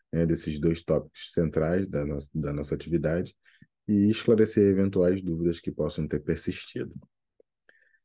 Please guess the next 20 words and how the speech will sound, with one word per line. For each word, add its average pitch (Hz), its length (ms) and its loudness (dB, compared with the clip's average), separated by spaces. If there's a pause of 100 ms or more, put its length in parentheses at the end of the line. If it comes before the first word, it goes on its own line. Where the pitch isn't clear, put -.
(520)
É, 69 380 -6 (140)
como 117 460 6
resultados 95 520 2
parciais 90 680 2
do 80 60 -4
trabalho 76 360 -2
da 76 80 -2
monitoria 73 580 -4
como 76 220 -6
um 73 80 -6
todo, 90 380 2
temos 82 340 0
desenvolvido 85 500 0
uma 82 140 0
colaboração 85 800 0
entre 82 220 -4
nós, 76 300 -2
monitores 78 600 -2
e 78 60 -2
estagiários 73 880 -4